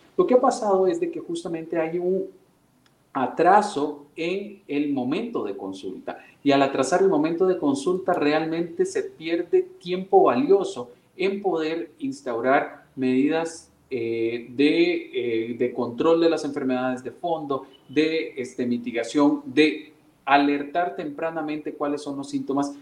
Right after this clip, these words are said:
que pudieran llevar a una condición crítica, y entonces estos pacientes llegan a una desventaja desde el punto de vista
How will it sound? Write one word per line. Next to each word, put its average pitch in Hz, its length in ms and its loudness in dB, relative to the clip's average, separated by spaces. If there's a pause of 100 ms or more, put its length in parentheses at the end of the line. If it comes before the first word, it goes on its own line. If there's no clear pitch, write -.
(180)
que 135 80 -2
pudieran 131 340 4
llevar 131 240 2
a 135 40 0
una 139 240 -2
condición 123 400 -8
crítica, 143 520 0
y 143 140 2
entonces 160 400 4
estos 175 260 -4
pacientes 139 560 -2 (220)
llegan 147 380 6
a 131 100 2
una 139 240 2
desventaja 160 960 0 (180)
desde 127 220 4
el 123 60 0
punto 151 320 -2
de 135 80 2
vista 123 520 -4